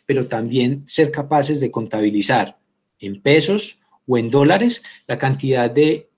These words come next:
de flujo que va a la economía, ¿sí? Por ejemplo, cada vez que cargan una barcaza en los puertos del norte de Colombia, lo que se está, lo que está fluyendo ahí es dinero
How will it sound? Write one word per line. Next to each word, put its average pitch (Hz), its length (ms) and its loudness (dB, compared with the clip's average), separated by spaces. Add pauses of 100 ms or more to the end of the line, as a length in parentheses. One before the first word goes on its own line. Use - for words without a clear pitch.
(680)
de 127 180 0
flujo 151 400 2
que 135 200 -2
va 120 260 0
a 143 80 0
la 143 80 2
economía, 120 720 -6 (200)
¿sí? - 440 -6 (240)
Por 104 120 -20
ejemplo, 156 520 -4 (220)
cada 113 220 -2
vez 143 200 2
que 147 180 -8
cargan 143 560 0 (180)
una 139 220 0
barcaza 127 840 -2 (160)
en 107 200 -8
los 101 400 -8
puertos 139 460 -2
del 110 180 -4
norte 110 320 -6
de 143 120 -2
Colombia, 110 720 -4 (320)
lo 120 140 -6
que - 140 -6
se - 120 -2
está, 135 300 0
lo 139 160 -2
que - 80 -4
está 127 300 0
fluyendo 160 560 4
ahí 170 280 2
es 123 240 2
dinero 160 760 0